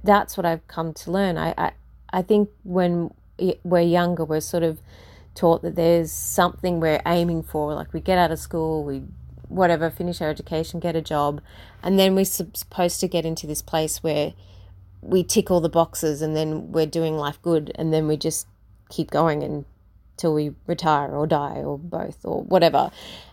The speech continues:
And I'm learning more and more that life just, it isn't like that. And the, actually the joy in life comes from these beautiful, creative, curious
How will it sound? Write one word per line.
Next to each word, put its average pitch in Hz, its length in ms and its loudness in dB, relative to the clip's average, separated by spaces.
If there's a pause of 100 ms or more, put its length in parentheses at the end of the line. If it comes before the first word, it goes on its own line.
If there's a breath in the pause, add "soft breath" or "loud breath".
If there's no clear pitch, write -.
(160)
And 185 420 2 (540)
I'm 208 220 2
learning 214 380 6
more 185 160 2
and 156 100 -2
more 147 240 -4
that 147 160 -6
life 175 280 -4 (120)
just, 175 260 -10 (340)
it 196 220 2
isn't 208 300 4
like 151 280 -2
that. 147 240 0
And 175 100 -2
the, 160 180 0 (120)
actually 202 360 -2
the 156 220 -8
joy 156 300 0
in 160 120 -2
life 175 420 -2 (340)
comes 156 360 -2
from 147 420 -6 (680)
these 156 260 0
beautiful, 156 520 -2
creative, 151 760 -2 (840 soft breath)
curious 165 840 2